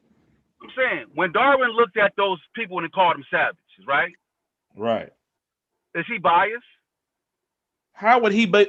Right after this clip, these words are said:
Speaker 2: how is he showing a bias?
Speaker 1: Does he have a bias?
Speaker 2: How is he showing it?
Speaker 1: He comes from some place that, come from another culture. Is he
Speaker 2: A
Speaker 1: culturally
Speaker 2: civilized
Speaker 1: biased?
Speaker 2: culture.
Speaker 1: Is he culturally biased?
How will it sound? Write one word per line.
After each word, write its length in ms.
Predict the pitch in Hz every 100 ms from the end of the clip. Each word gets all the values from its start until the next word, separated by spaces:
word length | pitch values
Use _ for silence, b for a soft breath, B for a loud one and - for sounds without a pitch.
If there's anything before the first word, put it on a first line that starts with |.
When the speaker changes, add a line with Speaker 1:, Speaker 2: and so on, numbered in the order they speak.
| -
Speaker 2:
how 280 | 143 214 247
is 60 | 240
he 120 | 233
showing 300 | - 214 202
a 60 | 160
bias? 600 | 165 143 107 101 - _ _ _ _ _ _ _ _ 175
Speaker 1:
Does 140 | 220
he 140 | 233 233
have 180 | 208 190
a 60 |
bias? 420 | 165 175 131 90 _ _ _ _ _ _ _
Speaker 2:
How 320 | - 180 208 208
is 60 |
he 80 | 196
showing 340 | - 240 269 101
it? 100 | - _ _ _ _ _ _ _ -
Speaker 1:
He 120 | 208
comes 260 | - 226 254
from 100 | 240 220
some 180 | 226 220
place 300 | 214 196 190 -
that, 220 | 180 170 _ - 175
come 140 | 220 214
from 120 | 208
another 300 | 185 185 170 -
culture. 400 | 180 135 - - _ _ _ _ _ _ _ -
Is 120 | 190
he 80 | 175
Speaker 2:
A 100 | 196
Speaker 1:
culturally 360 | 254 285 262 254
Speaker 2:
civilized 280 | 254 247 330
Speaker 1:
biased? 0 |
Speaker 2:
culture. 420 | 320 254 127 98 _ _ _ _ _ _ _ 180
Speaker 1:
Is 80 | 185
he 80 | 240
culturally 400 | 233 240 233 233
biased? 480 | 208 226 233 233 -